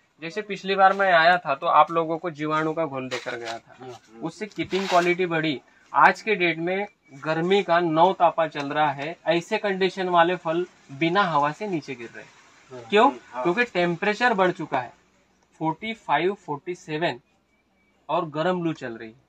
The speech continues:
Speaker 1: अभी थोड़ा बहुत situation संभल कर आया हुआ है, लेकिन खड़ा पौधा जिससे लुंगर निकला हुआ है वो सीधा काला होके खत्म हो रहा है।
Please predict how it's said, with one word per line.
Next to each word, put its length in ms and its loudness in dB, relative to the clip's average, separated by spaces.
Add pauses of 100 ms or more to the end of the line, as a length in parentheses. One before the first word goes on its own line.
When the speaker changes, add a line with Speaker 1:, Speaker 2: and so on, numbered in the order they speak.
(120)
Speaker 1:
अभी 180 0
थोड़ा 320 6
बहुत 280 0
situation 580 -6
संभल 360 -4
कर 180 -4
आया 220 4
हुआ 240 0
है, 160 -4
लेकिन 380 -4
खड़ा 460 2 (180)
पौधा 400 -2 (320)
जिससे 260 -8
लुंगर 360 -2
निकला 260 -2
हुआ 200 0
है 60 0
वो 140 -4
सीधा 400 -6
काला 280 0
होके 300 -8 (960)
खत्म 180 -10
हो 180 -12
रहा 100 -18
है। 280 -18